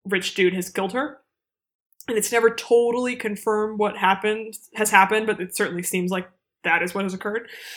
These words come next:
And so if this movie had just been ninety minutes, it could have been, like, a taut thriller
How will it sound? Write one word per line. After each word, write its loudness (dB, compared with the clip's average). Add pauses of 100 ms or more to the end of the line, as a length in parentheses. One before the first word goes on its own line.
(280)
And 4
so 6
if 2
this -2
movie 4
had -2
just -4
been -4
ninety 2
minutes, -4
it -2
could 2
have 2
been, 0
like, -4
a -4
taut 2
thriller -2